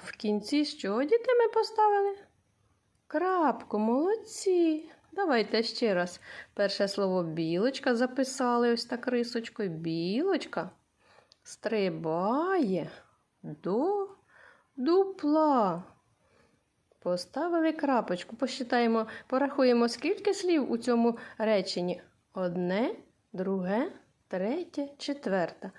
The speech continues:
У слові біло-, у реченні «білочка стрибає до дупла» чотири слова. В кінці крапочка. Ось так ми записали схему речення.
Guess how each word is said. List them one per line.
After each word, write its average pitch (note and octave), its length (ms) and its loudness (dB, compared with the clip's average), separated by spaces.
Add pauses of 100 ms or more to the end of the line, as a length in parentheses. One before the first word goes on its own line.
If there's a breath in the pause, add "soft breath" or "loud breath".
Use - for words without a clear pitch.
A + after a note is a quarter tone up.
(340 loud breath)
У A#3+ 100 0
слові A3+ 480 2
біло-, G3+ 560 2
у A#3 160 4
реченні B3 480 4
«білочка G#3+ 580 4
стрибає G#3+ 520 2
до F#3 160 0
дупла» F#3 440 0 (920)
чотири D4+ 680 0
слова. F#3 600 -2
В - 60 -18
кінці F#3+ 400 -2
крапочка. G#3 720 -2
Ось A4 240 0
так G#3+ 380 0
ми G#3 140 0
записали G3 720 -2 (220 loud breath)
схему G#3+ 520 -2
речення. G3 680 0